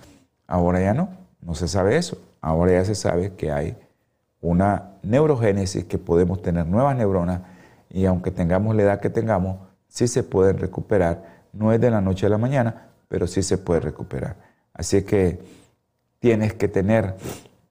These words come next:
una, una vida diferente para que puedas recobrar tu salud neurológica o que no se te vaya deteriorando. Esa es otra cosa.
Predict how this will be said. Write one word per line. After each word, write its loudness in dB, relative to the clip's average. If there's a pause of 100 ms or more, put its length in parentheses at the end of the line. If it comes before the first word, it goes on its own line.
(580)
una, 2 (1900)
una 2
vida 6
diferente 2 (720)
para 0
que -4
puedas 0 (540)
recobrar 0 (600)
tu 0
salud 2 (200)
neurológica -2 (560)
o 0
que -2
no -2
se -2
te -2
vaya 0
deteriorando. -2 (180)
Esa -4
es -2
otra -4
cosa. -4